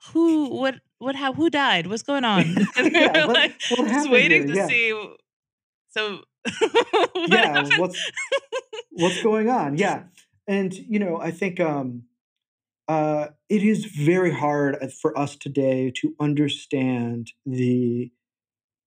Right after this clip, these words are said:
Speaker 2: first of all, the,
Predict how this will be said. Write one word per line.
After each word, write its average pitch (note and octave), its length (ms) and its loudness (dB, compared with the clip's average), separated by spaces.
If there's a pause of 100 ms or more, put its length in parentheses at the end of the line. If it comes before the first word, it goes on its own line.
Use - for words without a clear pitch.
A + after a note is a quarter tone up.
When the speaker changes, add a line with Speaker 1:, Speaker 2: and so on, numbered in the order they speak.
(600)
Speaker 2:
first - 240 0
of C3+ 80 -2
all, A#2 320 -4 (320)
the, C#3 800 0